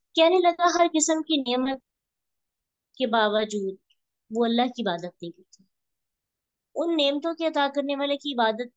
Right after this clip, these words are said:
नहीं करते, उसको सजदा नहीं करते, बल्कि मैंने देखा है कि वो क्या करते हैं, सूरज को सजदा करते हैं। शैतान ने उनके अमलों को उनके लिए खुशनुमा बना दिया है, उनकी निगाह में सूरज को,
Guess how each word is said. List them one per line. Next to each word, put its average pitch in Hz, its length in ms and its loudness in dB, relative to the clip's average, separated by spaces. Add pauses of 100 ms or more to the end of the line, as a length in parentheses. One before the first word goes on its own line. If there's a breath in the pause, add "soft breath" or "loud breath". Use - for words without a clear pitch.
(320)
नहीं 240 200 -4
करते, - 440 -14
उसको - 300 -6
सजदा 262 360 2
नहीं 262 160 2
करते, 196 260 -6
बल्कि 277 520 -4 (560)
मैंने 285 300 0
देखा 277 360 -2
है 254 340 -2 (380)
कि 277 80 -6
वो 240 120 0
क्या 254 280 -2
करते 285 320 -8
हैं, 294 260 -6 (1600)
सूरज 214 420 -2
को 254 120 -10
सजदा 240 340 -2
करते 214 320 -6
हैं। 220 200 -6 (260)
शैतान 285 640 -2
ने 320 180 -6
उनके 269 240 -4
अमलों 226 300 2
को 233 80 -4
उनके 220 280 -2
लिए 214 340 2 (460)
खुशनुमा 254 520 -2
बना 196 320 -6
दिया 190 260 -8
है, 196 140 -18 (720)
उनकी 320 340 4
निगाह 247 320 6
में 269 140 2
सूरज 269 560 -2
को, 226 580 -2